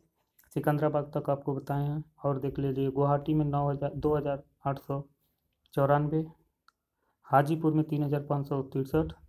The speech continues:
और भुवनेश्वर में पच्चीस सौ पचपन पोस्ट।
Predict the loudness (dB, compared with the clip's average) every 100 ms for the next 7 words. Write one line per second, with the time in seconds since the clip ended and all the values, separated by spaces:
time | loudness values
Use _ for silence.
0 | _ _ _ _ _ _ _ 0 2 2
1 | 0 0 0 0 0 -2 -6 -8 -4 -4
2 | -4 -6 -6 -6 -4 -6 -6 -8 -10